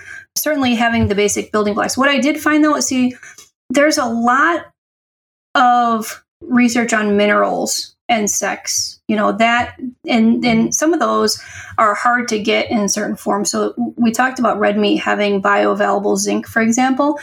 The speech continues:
And if you're doing plant-based, for example, you have to eat those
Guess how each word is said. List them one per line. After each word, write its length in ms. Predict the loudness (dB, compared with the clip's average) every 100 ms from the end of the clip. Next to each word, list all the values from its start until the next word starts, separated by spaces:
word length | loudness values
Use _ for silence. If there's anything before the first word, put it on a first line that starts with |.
| -12 -16 -18 -20 _ 0
And 540 | 2 2 2 0 -2 -2
if 180 | 0
you're 320 | 2 2 2 2
doing 760 | 2 4 4 4 4 2 2
plant-based, 540 | 2 0 2 0 -2 -2
for 80 |
example, 440 | -4 -2 -2 0 0
you 200 | 2 2
have 360 | 2 0 -2
to 500 | -4 0 2 2 0 -6 _ -2
eat 240 | 0 -2 -6 0
those 600 | 2 2 2 0 -4